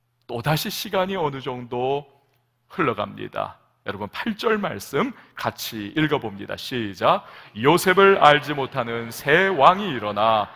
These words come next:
애굽을 다스리더니." 아멘. 이 새 왕, 요셉을 알지 못한다. 이 새 왕은 바로 십팔 왕조를 세운 그 유명한 아흐모세의 손자인 투트모세라고 하는 사람입니다.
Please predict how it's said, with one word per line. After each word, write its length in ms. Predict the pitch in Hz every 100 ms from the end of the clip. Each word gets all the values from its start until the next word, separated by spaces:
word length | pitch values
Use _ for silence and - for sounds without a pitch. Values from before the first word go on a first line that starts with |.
| - 117
애굽을 600 | 120 127 127 131 127 -
다스리더니." 1300 | 139 131 202 214 151 113 107 110 113 113 117 120 _ _
아멘. 540 | 95 90 92 95 143 107 - -
이 260 | 175 233 240
새 220 | - 196
왕, 380 | 135 107 95 - _ 113
요셉을 720 | 156 220 254 - 240 233 226
알지 240 | 196 196
못한다. 1040 | 190 139 123 107 101 95 98 98 - - _ _ _ _ _ _ _ _ _ _ _ -
이 140 | 214 254
새 180 | 226
왕은 360 | 226 208 208 202
바로 220 | 180 180
십팔 400 | 175 - - 190
왕조를 400 | 170 160 151 151
세운 500 | 139 143 113 143 - _
그 380 | - 160 170 175 _ 101
유명한 460 | 139 147 143 143 -
아흐모세의 1080 | 120 131 - 233 220 208 - 185 190 202 196 -
손자인 680 | - - 185 139 117 165 285 _ _ _ -
투트모세라고 800 | 254 - 240 202 - 175 156 160
하는 140 | 151
사람입니다. 840 | - 113 107 104 101 107 50 50